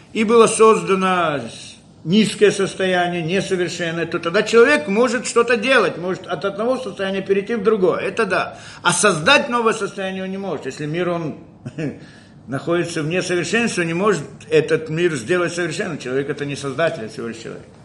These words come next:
Да? Поэтому именно для этой цели был создан таким образом, таким путём. И потом мы приходим, значит, к чему мы приходим?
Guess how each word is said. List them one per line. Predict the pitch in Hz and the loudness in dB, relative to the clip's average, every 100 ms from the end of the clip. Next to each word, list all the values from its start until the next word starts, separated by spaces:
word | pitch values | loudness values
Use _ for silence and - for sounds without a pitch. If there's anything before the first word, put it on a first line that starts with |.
| - - | -20 -12
Да? | 135 156 - - - - - - - | -2 0 0 -10 -20 -20 -20 -20 -2
Поэтому | 180 220 226 | 4 4 2
именно | 240 226 | 0 0
для | 185 208 | 0 0
этой | 208 | 0
цели | - 214 202 | -2 -2 -2
был | 175 180 | -2 -4
создан | 175 165 147 | -6 -8 -8
таким | 139 147 139 | -8 -6 -6
образом, | 117 113 113 | -6 -8 -10
таким | 120 127 107 | -10 -10 -10
путём. | 101 101 254 240 - - - | -8 -2 0 0 -6 -16 -12
И | 131 | -6
потом | 151 - 262 240 | -2 2 2 2
мы | 220 | 0
приходим, | 196 170 208 220 214 147 | -2 -2 0 0 -2 -4
значит, | 180 196 196 196 196 - - - - - - - - - | -2 -2 0 -2 -2 -8 -12 -18 -20 -20 -20 -20 -20 -20
к | - | -14
чему | - 139 | -6 -4
мы | 139 127 | -2 -4
приходим? | - 107 175 214 220 220 | -6 -8 2 2 2 -2